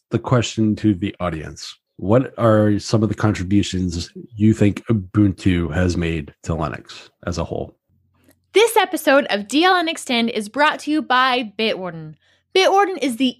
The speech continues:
Speaker 2: easiest, safest way for individuals, teams, businesses, and organizations to store their passwords. The fact that Bitwarden is not only open source, but has had third-party security testing done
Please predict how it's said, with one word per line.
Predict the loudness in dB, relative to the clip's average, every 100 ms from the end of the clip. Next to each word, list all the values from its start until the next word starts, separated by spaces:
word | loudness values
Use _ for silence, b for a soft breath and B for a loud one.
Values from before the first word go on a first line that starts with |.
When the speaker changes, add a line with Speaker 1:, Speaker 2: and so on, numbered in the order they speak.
| -2
Speaker 2:
easiest, | 0 2 0 -2 -4 -12
safest | -8 0 2 2 0 -4 -6
way | -2 0 0 -2
for | -4 -4 -4
individuals, | -4 -2 0 -2 0 0 0 -4 _
teams, | -6 -4 -2 -4 -8 -14 -2
businesses, | 0 2 0 -2 -4 -4 -10 _
and | 2 2 4
organizations | 2 2 2 2 0 0 2 0 0
to | -6 -8
store | -8 -2 2 4 4
their | 2 2 2
passwords. | 0 -4 -4 -6 -14 -14 -16 -20 -12 -8
The | 0
fact | 0 2
that | -2 0
Bitwarden | 0 2 2 2
is | 0 0
not | 2 0
only | -2 -2
open | 0 0 0 -2
source, | 0 0 2 0 -2
but | -4
has | -4
had | -4 -2 -2 -6
third-party | _ 0 0 0 -2 0 0 -2
security | -6 -6 -6 -4
testing | -4 -4 -2 -6 0
done | 2 2 -2